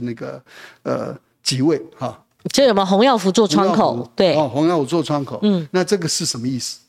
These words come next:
Speaker 2: 嗯哼。
Speaker 1: 他的窗口是什么意思？
Speaker 2: 嗯。
Speaker 1: 这个都需要一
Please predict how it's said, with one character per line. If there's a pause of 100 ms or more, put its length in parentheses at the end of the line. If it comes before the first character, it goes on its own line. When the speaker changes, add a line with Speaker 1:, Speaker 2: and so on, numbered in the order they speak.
Speaker 2:
嗯
哼。 (120)
Speaker 1:
他
的
窗
口
是
什
么
意
思？
Speaker 2:
嗯。 (300)
Speaker 1:
这
个
都
需
要
一